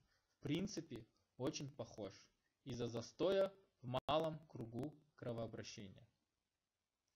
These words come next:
Только у взрослых застой в малом кругу кровообращения был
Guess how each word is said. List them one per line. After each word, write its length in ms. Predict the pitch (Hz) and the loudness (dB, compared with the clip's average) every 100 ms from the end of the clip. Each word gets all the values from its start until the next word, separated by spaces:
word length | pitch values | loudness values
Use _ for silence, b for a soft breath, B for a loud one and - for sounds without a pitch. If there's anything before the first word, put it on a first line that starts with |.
| _ - | _ -2
Только 200 | 139 170 | 2 6
у 80 | |
взрослых 600 | 160 170 226 247 175 - - b b b b | 6 8 8 8 4 0 -8 b b b b
застой 360 | 143 143 - 175 - | 0 2 4 4 4
в 120 | 151 | 4
малом 320 | 151 147 147 | 6 6 2
кругу 300 | 147 143 147 | -2 -2 -2
кровообращения 920 | 127 139 135 139 139 190 214 185 127 - _ _ - | 0 4 4 2 -2 0 0 0 -4 -10 _ _ -2
был 300 | 135 185 | 6 6